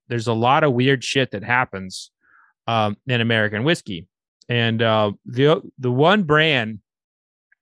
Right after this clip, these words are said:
the irony of all this is the one brand that is as true today as it was, uh, a long time ago is probably the one that is best for spinning a yarn, and that's Maker's Mark.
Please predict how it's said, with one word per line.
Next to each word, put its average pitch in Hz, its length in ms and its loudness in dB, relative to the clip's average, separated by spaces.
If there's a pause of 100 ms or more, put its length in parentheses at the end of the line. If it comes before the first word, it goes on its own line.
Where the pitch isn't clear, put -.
(160)
the 131 160 0
irony 147 420 2
of 117 120 -4
all 131 260 2
this 90 320 -10 (600)
is 127 180 0
the 123 140 2
one 147 320 2
brand 135 440 2
that 110 160 0
is 107 220 -8
as 113 140 -8
true 143 340 0
today 127 440 2
as 117 120 0
it 107 100 -4
was, 120 640 0
uh, 110 280 0
a 107 100 -4
long 120 340 0
time 127 320 0
ago 92 380 -6 (460)
is 127 120 0
probably 151 440 4
the 123 140 0
one 123 340 2
that 113 140 2
is 104 140 -6 (220)
best 135 320 2
for 110 380 -4
spinning 127 460 -2
a 113 60 -2
yarn, 110 580 -2 (380)
and 131 80 -2
that's 131 160 0
Maker's 123 380 0
Mark. 117 320 0